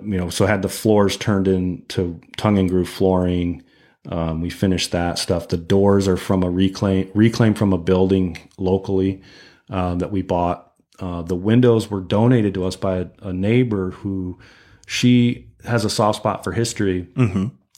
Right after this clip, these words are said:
Speaker 1: She actually saved, um, I, I forget how many windows it was, but, uh, tons of them from this old eighteen fifties Italianate house, and gifted two of them to us, which we rebuilt.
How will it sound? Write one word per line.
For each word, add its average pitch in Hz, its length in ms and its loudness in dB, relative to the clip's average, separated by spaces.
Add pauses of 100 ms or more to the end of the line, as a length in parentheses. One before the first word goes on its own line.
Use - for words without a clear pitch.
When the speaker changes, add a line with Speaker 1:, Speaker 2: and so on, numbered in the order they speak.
Speaker 1:
She - 140 0
actually 117 240 2
saved, 107 680 0 (720)
um, 95 300 -2
I, 104 80 -2 (180)
I 113 80 -4
forget 113 240 0
how 110 120 -2
many 101 200 0
windows 90 360 0
it - 140 -6
was, 87 140 -2
but, 92 280 -4
uh, 104 80 -6 (520)
tons 117 260 2
of 101 80 2
them 90 140 -2
from 101 180 -2
this 95 260 0
old 110 220 2
eighteen 101 280 0
fifties 92 500 -2
Italianate 92 600 -4
house, 85 360 -8 (200)
and 90 380 -6 (220)
gifted 117 420 0
two 117 180 4
of 101 100 2
them 92 260 0
to - 200 -16
us, 95 320 -2
which 87 200 -10
we 95 100 -2
rebuilt. 95 640 2